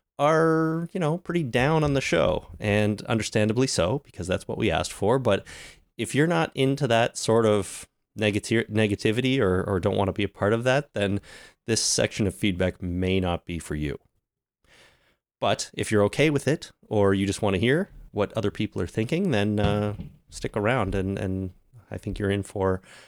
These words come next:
a treat. <laughs> Um, but either way, at the end of the listener feedback, we have a few general thoughts, a few more general thoughts on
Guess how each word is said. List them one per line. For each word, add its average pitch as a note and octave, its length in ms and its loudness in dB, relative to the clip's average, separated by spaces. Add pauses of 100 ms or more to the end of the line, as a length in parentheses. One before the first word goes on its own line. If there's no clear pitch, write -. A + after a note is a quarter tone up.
a F#2 80 -4
treat. - 420 -2
<laughs> - 60 -20 (2500)
Um, A2+ 380 2
but B2 120 4
either F3 220 4
way, G#2+ 240 6
at G#2+ 100 0
the G#2+ 100 2
end C#3 160 4
of C#3 60 -4
the B2+ 80 2
listener A2 280 0
feedback, G2+ 440 0
we G#2 120 -2
have F#2+ 360 2 (420)
a - 120 -2
few B2+ 240 2
general G#2+ 380 2
thoughts, F#2 360 0
a - 40 -12
few A2 140 -4
more G#2+ 140 2
general F#2+ 300 0
thoughts - 540 -4
on F2+ 460 -2